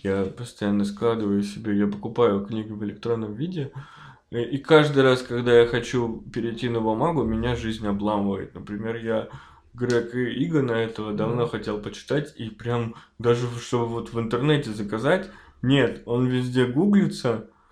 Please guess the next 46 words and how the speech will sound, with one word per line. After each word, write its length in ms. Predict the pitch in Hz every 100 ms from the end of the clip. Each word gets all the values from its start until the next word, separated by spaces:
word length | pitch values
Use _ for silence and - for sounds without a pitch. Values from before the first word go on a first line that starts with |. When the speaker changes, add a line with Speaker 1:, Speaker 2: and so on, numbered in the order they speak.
| - - - - -
Speaker 1:
э, 220 | 131 135
ну, 180 | 147 139
там, 240 | 139 135
типа, 680 | 139 135 131 127 120 113 123 - - 127
э, 20 |
сайт 520 | - 147 127 123 -
Speaker 2:
Мгм. 120 | 151 135
Speaker 1:
«Товар 360 | 135 143 131
есть», 380 | 131 190 233 -
и 40 |
заходишь, 480 | 147 135 135 202 202
товар 340 | - 139 202 190
закончился, 760 | 160 - 285 135 131 120 -
Speaker 2:
Мгм. 100 | -
Speaker 1:
всё, 300 | 135 135 127
и 140 | 131 139
везде 480 | 147 139 - 131
так. 280 | - 117 -
И 80 | 120
только 320 | 143 139 - 131
вот 240 | 131 131
на 60 | 131
Литрес 520 | 123 117 139 180 180
он 160 | 123 120
есть, 260 | 131 131 - - - _ -
э, 60 |
в 720 | 120 113 110 110 110 110 110 120
электронном 520 | 120 131 127 113 110
виде, 260 | 151 156 113
я 280 | 107 107 101
его 480 | 98 101 113 107
это 200 | 107 104 143
Speaker 2:
Мгм. 300 | 127 123 -
Speaker 1:
я 120 | 143
не 100 | 160
качаю, 500 | 151 143 151 123 104 101
к-, 40 |
не 520 | 113 110 110 117 120 117
пирачу 440 | 131 131 123 107
книги 300 | - 120 117
очень 240 | 107 - 101
давно, 300 | 101 139 156
потому 280 | 135 110 110
что 200 | - 104
они 140 | 107
стоят, 460 | 104 - 110 104